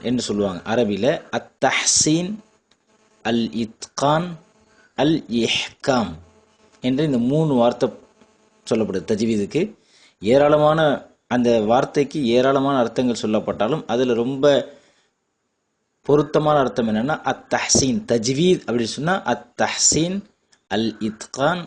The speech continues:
அல் இஹ்காம். இந்த தஜ்வீத் அப்படிங்கிற வார்த்தைக்கு இங்கிலீஷ்ல நம்ம சொல்ல போனா literally meaning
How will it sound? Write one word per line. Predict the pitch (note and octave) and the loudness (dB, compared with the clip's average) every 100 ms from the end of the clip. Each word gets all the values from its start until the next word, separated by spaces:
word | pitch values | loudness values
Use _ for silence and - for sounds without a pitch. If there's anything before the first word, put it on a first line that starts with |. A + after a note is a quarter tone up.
| - _ | -14 _
அல் | - D#3+ - | -4 -2 -2
இஹ்காம். | - - - - A2+ F2+ D#2 - _ _ _ _ _ _ _ _ _ _ _ _ A3 A3 _ _ _ _ _ _ _ _ _ | -2 -2 -8 -4 -2 -2 -8 -18 _ _ _ _ _ _ _ _ _ _ _ _ _ _ _ _ _ _ _ _ _ _ _
இந்த | D3 F3+ F#3 F3+ E3 | -2 2 4 4 2
தஜ்வீத் | D#3 D#3 E3+ G3 - | 0 2 4 4 4
அப்படிங்கிற | C#3 C#3+ C3+ | 0 2 2
வார்த்தைக்கு | A#2+ B2 G#2 G#2+ A2 A2+ A2 | 2 2 0 -6 -4 -4 -4
இங்கிலீஷ்ல | B2 D3 E3 D#3+ B2 | -4 -2 0 -2 -2
நம்ம | A2 G2 | -2 -2
சொல்ல | G#2 G2+ | -2 -4
போனா | F2 G2 G2+ - _ _ _ _ _ _ _ _ - - | -4 -4 -6 -8 _ _ _ _ _ _ _ _ -16 -6
literally | B2 D3+ D3 C3+ | 0 2 4 4
meaning | G#2+ A#2 G#2 | 4 2 0